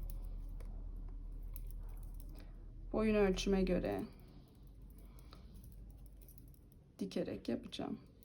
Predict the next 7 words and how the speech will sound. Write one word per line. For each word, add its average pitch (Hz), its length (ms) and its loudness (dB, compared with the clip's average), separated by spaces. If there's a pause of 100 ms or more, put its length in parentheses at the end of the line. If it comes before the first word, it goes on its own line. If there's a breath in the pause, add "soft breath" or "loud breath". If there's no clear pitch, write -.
Böyle - 200 -2 (260)
şimdi - 240 -2
emaneten 190 440 6
yapayım. 208 400 6 (1000 soft breath)
Böyle 240 320 12
bir 277 200 12 (1120 loud breath)
şöyle, - 560 6